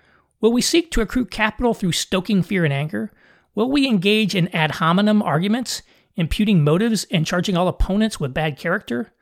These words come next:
Will we just shame, antagonize, or own opponents rather than trying to persuade them?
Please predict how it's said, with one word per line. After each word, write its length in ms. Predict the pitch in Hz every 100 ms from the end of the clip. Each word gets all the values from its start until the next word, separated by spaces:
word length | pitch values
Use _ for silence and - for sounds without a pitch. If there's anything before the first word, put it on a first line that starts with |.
| _ _ _ _ _
Will 100 | 254
we 100 | 269
just 180 | 240 -
shame, 500 | - 190 208 233 240
antagonize, 840 | 160 143 175 185 202 208 214 220
or 260 | - 170 160 _
own 400 | 202 170 190 220 208
opponents 500 | 147 180 190 220 180
rather 160 | 170
than 160 | 180 170
trying 220 | 180 175
to 60 | 170
persuade 420 | 180 - 180 202
them? 260 | 233 220